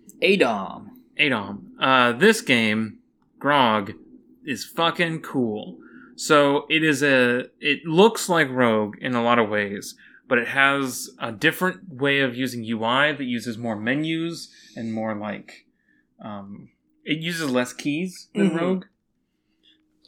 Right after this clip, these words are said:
Speaker 1: I'm just stretching, sorry.
Speaker 2: Um, and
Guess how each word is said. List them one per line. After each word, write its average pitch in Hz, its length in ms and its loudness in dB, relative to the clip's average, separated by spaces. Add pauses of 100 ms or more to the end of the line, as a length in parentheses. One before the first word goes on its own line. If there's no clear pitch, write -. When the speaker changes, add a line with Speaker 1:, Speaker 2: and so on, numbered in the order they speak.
Speaker 1:
I'm 214 180 4
just 190 160 0
stretching, 143 400 -2
sorry. 147 340 2 (680)
Speaker 2:
Um, 123 540 2
and 151 440 2